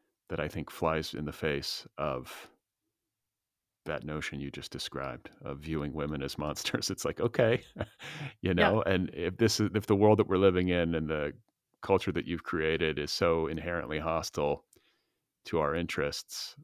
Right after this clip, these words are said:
Speaker 1: like, what if we were to fight back?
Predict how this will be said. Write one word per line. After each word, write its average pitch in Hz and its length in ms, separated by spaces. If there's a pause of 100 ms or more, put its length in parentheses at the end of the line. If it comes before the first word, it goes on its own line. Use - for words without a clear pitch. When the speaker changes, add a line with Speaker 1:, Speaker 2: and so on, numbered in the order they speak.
(140)
Speaker 1:
like, - 160
what 82 200
if - 160
we 76 400 (640)
were 80 240
to - 120
fight 65 320
back? 64 480